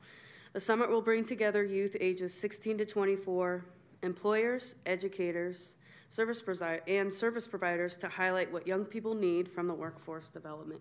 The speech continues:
ecosystem. Some of the breakout sessions are gonna include diving into A I, programming with microcontrollers, summer youth academies at Sacramento State, power of wind with smud, interviewing for a job,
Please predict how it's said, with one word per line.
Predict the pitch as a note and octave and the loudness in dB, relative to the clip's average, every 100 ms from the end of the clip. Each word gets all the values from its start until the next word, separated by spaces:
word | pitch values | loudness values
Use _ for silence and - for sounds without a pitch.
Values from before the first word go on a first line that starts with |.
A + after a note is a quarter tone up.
| D3 | -12
ecosystem. | D#3 - - - - D3+ C3+ - - - - - | -12 -14 -18 -18 -20 -16 -16 -16 -20 -20 -20 -4
Some | B3 | 0
of | C#4 | 2
the | C4 | 4
breakout | G#3+ G#3 A3 - | 4 4 4 2
sessions | G3+ G3 G#3 G3+ | 0 0 -2 0
are | F#3+ | 0
gonna | F3 F#3 | 0 0
include | F3 F3 - F3+ F3+ | 0 -2 0 0 0
diving | E3+ E3+ F3+ | -2 0 0
into | F3+ - - | 0 -2 -4
A | F3 F#3+ | -2 0
I, | D#3+ E3 F#3 A#3+ - - - - - - - - | 0 0 -2 -6 -14 -20 -20 -20 -20 -20 -20 -2
programming | A3 G#3+ A3+ A3+ A#3+ A#3 | -2 2 0 2 0 0
with | G3+ G3+ | -2 -2
microcontrollers, | F#3+ F3+ F3+ G3 G3 A3+ A3+ F3+ E3 F#3+ A#3+ - - - _ - _ - | -4 -4 -2 -4 -4 -6 -4 -4 -2 -4 -8 -14 -20 -20 _ -20 _ -10
summer | - G#3 G#3 | -4 0 0
youth | G3+ G3+ A3 - | -2 -4 -6 -8
academies | G3+ G#3 G3 G3+ G#3 G#3+ | -4 -2 -2 -2 -4 -4
at | F#3+ | -8
Sacramento | - F#3 F#3+ F#3 F3+ | -6 -6 -4 -6 -6
State, | - F3+ G3 - - - - _ - | -6 -6 -6 -8 -20 -20 -20 _ -8
power | G#3 G3+ G#3+ | -4 -2 -2
of | G#3 F#3 E3+ | -2 -4 -4
wind | F#3+ F#3+ G#3+ A#3 G#3+ | -2 -2 -2 -6 -8
with | G3 F#3+ | -8 -8
smud, | - F#3 F3+ F3+ F3+ F#3 - _ _ | -10 -6 -4 -4 -6 -14 -20 _ _
interviewing | F#3 G3 F#3+ F#3+ F#3+ | -4 -2 0 0 0
for | F#3+ F3+ | -4 -6
a | F3+ | -4
job, | G3 G3 A#3+ | -4 -2 -4